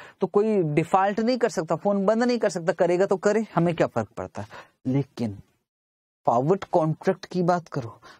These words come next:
फॉरवर्ड कॉन्ट्रैक्ट में कौन किसके पास क्या जमा करेगा? बीच में तो कोई है ही नहीं है, तो मार्जिन कैसे जमा होगा? दिक्कत यही है।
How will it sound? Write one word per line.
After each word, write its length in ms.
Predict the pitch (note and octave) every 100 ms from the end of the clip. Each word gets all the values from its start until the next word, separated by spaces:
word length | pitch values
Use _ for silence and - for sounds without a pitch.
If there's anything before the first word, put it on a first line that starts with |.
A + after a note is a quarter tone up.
| _ D3
फॉरवर्ड 300 | C3+ F3 -
कॉन्ट्रैक्ट 540 | F3 E3+ E3 F3+ F3+
में 180 | G3 F#3+ -
कौन 200 | F#3 F#3+
किसके 360 | G3 F3 -
पास 260 | G3+ F#3+ -
क्या 200 | G3 F#3
जमा 260 | F3 F#3+ F#3
करेगा? 320 | F#3 F3+ E3+
बीच 300 | D3 D#3+ E3+
में 100 | F3
तो 80 | F3+
कोई 160 | F#3+ F#3
है 140 | F3
ही 100 | G3+
नहीं 180 | G#3+ G3
है, 120 | F3 _ _ - _ _ -
तो 40 |
मार्जिन 540 | F3+ D#3 D3+ D#3+ G#3 G3 - _ _ -
कैसे 260 | F3+ A#3 G3+
जमा 220 | G#3+ F#3+
होगा? 380 | D#3 A#2 B2+ A#2+
दिक्कत 360 | D#3 - A3 F#3
यही 180 | F#3
है। 180 | B2+ A2